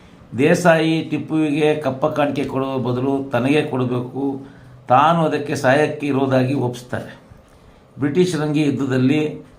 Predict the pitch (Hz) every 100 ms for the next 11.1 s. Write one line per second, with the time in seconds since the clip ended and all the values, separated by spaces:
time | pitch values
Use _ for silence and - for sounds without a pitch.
0 | - - - 135 139 127 151 160 151 139
1 | - 135 147 143 135 131 110 127 131 123
2 | 123 113 110 127 - - 104 110 95 87
3 | - - - - - - _ - - _
4 | - - - 120 131 143 143 135 127 127
5 | 127 123 127 123 120 143 135 131 120 117
6 | - 120 113 120 107 110 - - - -
7 | 117 - 139 120 110 98 90 85 90 -
8 | - - - - 104 110 110 120 120 -
9 | - 104 104 87 80 - - - - -
10 | - - - - - - 135 147 156 160
11 | 151